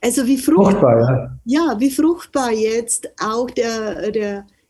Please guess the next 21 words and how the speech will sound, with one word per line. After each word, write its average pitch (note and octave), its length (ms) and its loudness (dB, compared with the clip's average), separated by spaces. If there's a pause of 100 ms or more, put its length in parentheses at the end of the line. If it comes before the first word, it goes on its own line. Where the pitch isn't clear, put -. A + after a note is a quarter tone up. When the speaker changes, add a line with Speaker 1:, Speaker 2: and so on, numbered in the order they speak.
Speaker 1:
ja, B3 460 -4
der G#3 140 -2
Samen A#3+ 500 -4
fällt, B3 420 -4
den B3 140 0
ich, - 280 -8
äh, A3 340 -6 (500)
säen B3+ 480 -4
darf D#3+ 260 -8 (560)
und G#3 160 -4
wie G#3+ 80 -4
schnell A#3 300 0
er A3 200 -4
aufgeht. A#3 560 -6 (680)
Und B3+ 180 -2
das, D4 200 2
glaube C4 240 -2
ich, C4 120 -4
ist - 240 -4
auch A#3 260 -2
etwas, B3 540 -6